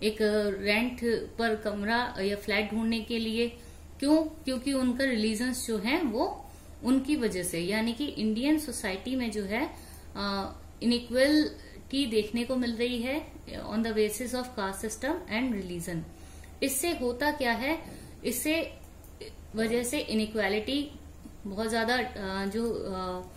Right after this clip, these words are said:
वो है exist करती है और ill treatment किया जाता है लोगों से, जिससे उनका जो है dignity hurt होती है।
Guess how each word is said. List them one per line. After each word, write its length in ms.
वो 100
है 240
exist 500
करती 320
है 300
और 300
ill 180
treatment 580
किया 160
जाता 220
है 100
लोगों 280
से, 140
जिससे 280
उनका 320
जो 180
है 120
dignity 480
hurt 300
होती 220
है। 240